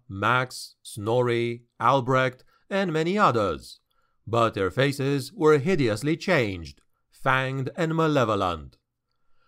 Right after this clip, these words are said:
Some of them were like his father and brothers, and others were completely unrecognizable, although all of them shared the same eerie and evil appearance.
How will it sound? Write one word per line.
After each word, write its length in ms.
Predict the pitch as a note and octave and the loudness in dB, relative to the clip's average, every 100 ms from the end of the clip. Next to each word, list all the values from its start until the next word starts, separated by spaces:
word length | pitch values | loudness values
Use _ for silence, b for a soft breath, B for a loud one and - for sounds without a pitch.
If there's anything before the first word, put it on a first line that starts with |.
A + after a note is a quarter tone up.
| _ | _
Some 280 | - G3+ A#3+ | -2 2 2
of 140 | F#3 | 4
them 280 | E3+ D#3+ D#3+ | 2 2 -2
were 220 | F#3 F#3 | 0 4
like 220 | G#3 G3+ | 4 2
his 160 | G3+ - | -2 -4
father 420 | G#3+ A#3 C3 G#2+ | 4 6 6 2
and 160 | C3 D3 | 0 0
brothers, 640 | F#3 G#3 A2 G#2 D3 - B B B | 4 4 4 0 -2 -8 B B B
and 240 | G#3 G3 | -2 2
others 320 | A#3+ A3 G#3 | 2 2 0
were 200 | E3+ F3+ | 2 2
completely 560 | D#3+ B2+ B2+ D#3+ D#3 E3 | 2 0 0 -2 2 2
unrecognizable, 1120 | C3+ D3 D#3 G3 F#3+ C#3 G#2 F#2+ F2 C#2 C2 _ b b b | 2 2 0 0 2 2 2 0 -2 -4 -12 _ b b b
although 380 | B2+ A2 G2 F#2+ | -2 0 0 0
all 320 | A2 C3 F3 | 0 4 4
of 120 | B2+ | 4
them 200 | G2+ F#2 | 0 -4
shared 500 | F#2+ C3 A2 A#2+ A#2 | -6 -2 0 0 0
the 100 | C3 | -4
same 340 | B2+ D3+ D3 C#3+ | -2 -2 -2 -6
eerie 400 | F#3 G3 F#3 F#3+ | -4 0 2 2
and 180 | F3+ D#3+ | 0 -2
evil 400 | - C3+ B2+ C#3 | -2 -4 0 2
appearance. 760 | E3 D#3+ C3 G#2+ F#2 C#2+ - - | 0 2 2 2 0 -4 -14 -20